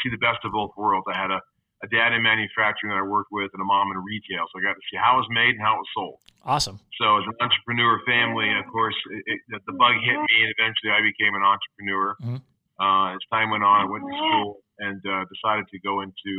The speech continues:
Speaker 1: uh, marketing, and, uh, came out of that, and I helped build, um, a,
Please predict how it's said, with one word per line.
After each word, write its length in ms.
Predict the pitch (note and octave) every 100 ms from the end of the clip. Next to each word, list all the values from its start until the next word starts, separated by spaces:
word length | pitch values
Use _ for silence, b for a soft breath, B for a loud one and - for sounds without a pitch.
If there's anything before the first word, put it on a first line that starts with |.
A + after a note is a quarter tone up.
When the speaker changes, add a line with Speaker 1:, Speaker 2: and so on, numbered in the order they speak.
| F#2+
Speaker 1:
uh, 160 | F#2 F#2
marketing, 540 | G2+ G#2 G2 G2+ G#2 _ _ _ _ _ _ _ - -
and, 260 | G2+ G2 F#2+
uh, 260 | G2 F#2 F#2 - _ _ _ -
came 200 | B2+ A#2
out 160 | A#2+
of 80 | A2+
that, 420 | A2 A2 A#2+ A#2+ -
and 120 | G#2 G2+
I 100 | G2
helped 380 | A2 G#2+ - G2
build, 420 | A2+ A2 G#2 G2 - _ -
um, 480 | G2 F#2+ F#2 F#2 - _ _ _ _ _ _ -
a, 80 | -